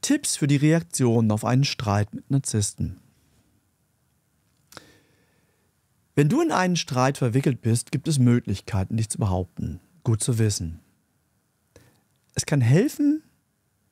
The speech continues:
sich der Person außerhalb eines Streits zu nähern oder zumindest dann, wenn du dich nicht mehr emotional so erregt fühlst. Weshalb? Weil du dann klarer denken kannst,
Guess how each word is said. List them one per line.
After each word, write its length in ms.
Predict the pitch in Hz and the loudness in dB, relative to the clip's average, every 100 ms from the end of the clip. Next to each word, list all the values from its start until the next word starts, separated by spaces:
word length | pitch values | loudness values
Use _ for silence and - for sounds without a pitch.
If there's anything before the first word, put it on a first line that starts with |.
| _ _ _ _ _ _ - | _ _ _ _ _ _ -4
sich 140 | 143 | -2
der 120 | - | 0
Person 460 | 143 127 127 170 - - | 0 0 0 -2 -2 -2
außerhalb 600 | 139 180 156 139 117 - | 0 0 0 0 -2 -2
eines 260 | 110 107 | -2 -2
Streits 560 | - - 101 101 - - | -4 -4 -4 -2 -4 -6
zu 100 | 98 | -4
nähern 600 | 90 85 90 101 113 113 | -2 0 0 2 2 0
oder 460 | 104 101 101 98 104 _ _ _ _ _ _ _ _ _ | 0 -2 -2 -2 -4 _ _ _ _ _ _ _ _ _
zumindest 260 | 147 156 143 | 2 2 4
dann, 220 | 139 135 | 2 2
wenn 140 | 127 123 | 2 2
du 100 | 120 | 0
dich 160 | 107 | 0
nicht 220 | 110 98 | -2 -2
mehr 180 | 117 107 | -2 0
emotional 600 | 113 113 - 104 101 110 | 2 0 0 0 0 0
so 180 | 110 110 | 0 -2
erregt 380 | 117 110 107 - | 0 0 -4 -6
fühlst. 400 | 85 82 - - _ _ _ _ _ _ _ _ _ - _ _ _ _ _ _ _ _ | -8 -8 -12 -20 _ _ _ _ _ _ _ _ _ -20 _ _ _ _ _ _ _ _
Weshalb? 400 | 113 131 202 285 _ _ _ _ _ _ _ _ _ _ _ - | -2 2 2 0 _ _ _ _ _ _ _ _ _ _ _ -4
Weil 100 | 123 | 0
du 80 | 156 | 2
dann 160 | 160 | 2
klarer 340 | 160 135 139 131 | 2 0 2 2
denken 460 | 120 127 - 123 | 4 2 0 -2
kannst, 420 | 107 87 95 - | -2 -4 -4 -8